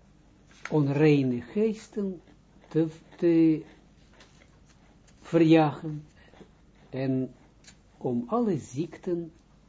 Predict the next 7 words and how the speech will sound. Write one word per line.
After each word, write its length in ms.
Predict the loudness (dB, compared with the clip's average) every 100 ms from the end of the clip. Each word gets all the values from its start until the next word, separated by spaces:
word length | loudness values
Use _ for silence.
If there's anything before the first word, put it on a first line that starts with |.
| -12
en 140 | -12
ongestelheden 1120 | -6 -6 -6 -12 -12 -8 -6 -6 -6 -4 -6 -8 -14 _ _ -20 -20 _ _ _ _ _ -20 _ -20 _ _ _ _ _ -20
te 300 | -6 -2 -2 -6 -20 _ _ _ -20 _
genezen, 680 | -6 -2 -2 -4 -10 -20 -20
te 120 | -20
doen 240 | -8 -6 -6
genezen. 360 | -10 -14 -14